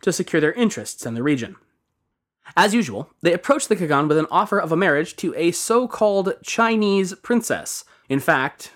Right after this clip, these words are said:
the daughter of the nominal Khan of the Western Turks, by now a thoroughly Tang Chinese puppet.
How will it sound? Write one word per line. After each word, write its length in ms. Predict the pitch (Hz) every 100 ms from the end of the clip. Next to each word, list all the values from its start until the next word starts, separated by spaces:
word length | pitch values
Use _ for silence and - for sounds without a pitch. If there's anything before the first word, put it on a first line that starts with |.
| _
the 160 | 175 143
daughter 320 | 147 139 135
of 160 | 131
the 100 | 127
nominal 360 | 135 139 143 123
Khan 340 | - 156 139
of 80 | 139
the 140 | 131 127
Western 380 | 127 175 151
Turks, 420 | 127 107 110 - - _
by 140 | - 127
now 240 | 139 117
a 200 | 113 120 _
thoroughly 400 | - 160 113 110 127
Tang 300 | - 113 107
Chinese 340 | - 110 98 113
puppet. 340 | 160 90 -